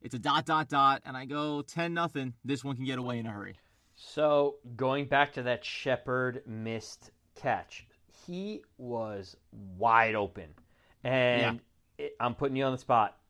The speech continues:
Speaker 2: Is it the throw? I know Daniel Jones was under pressure and he got hit as it was happening.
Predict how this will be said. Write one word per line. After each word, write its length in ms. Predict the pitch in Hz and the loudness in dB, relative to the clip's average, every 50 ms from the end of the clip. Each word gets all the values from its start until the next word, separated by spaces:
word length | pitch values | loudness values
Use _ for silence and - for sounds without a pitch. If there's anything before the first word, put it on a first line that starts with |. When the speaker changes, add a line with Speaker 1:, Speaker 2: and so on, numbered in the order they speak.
| _ _ _ _ _ | _ _ _ _ _
Speaker 2:
Is 240 | 139 135 135 120 127 | -2 -2 0 0 0
it 160 | 135 131 131 | 0 -2 -2
the 80 | - 120 | -4 -8
throw? 720 | - - _ 135 127 135 139 147 156 170 196 202 - - - | -8 -8 _ -2 2 6 8 8 8 8 6 4 0 0 -2
I 160 | - 123 127 | -2 0 0
know 460 | 123 120 123 127 131 127 131 135 139 | 0 0 0 2 4 4 6 6 4
Daniel 320 | 135 120 135 127 127 123 123 | 4 2 0 0 0 0 -2
Jones 300 | 107 117 123 120 120 117 | -2 -2 -2 -4 -4 -4
was 120 | 117 110 | -6 -6
under 160 | 120 117 117 | -4 -4 -4
pressure 400 | 110 - 120 117 110 - 127 113 | -2 0 0 -2 -2 -2 -4 -4
and 100 | 113 107 | -4 -4
he 80 | 110 117 | -4 -4
got 200 | 110 123 107 107 | -2 -2 -2 0
hit 280 | 101 147 135 - - - | 2 0 0 0 0 -2
as 240 | - 120 120 117 107 | 0 2 2 2 0
it 40 | 123 | -4
was 120 | 120 110 | -8 -4
happening. 460 | - 135 127 120 - 113 107 98 92 | 0 2 2 2 0 -2 -8 -12 -12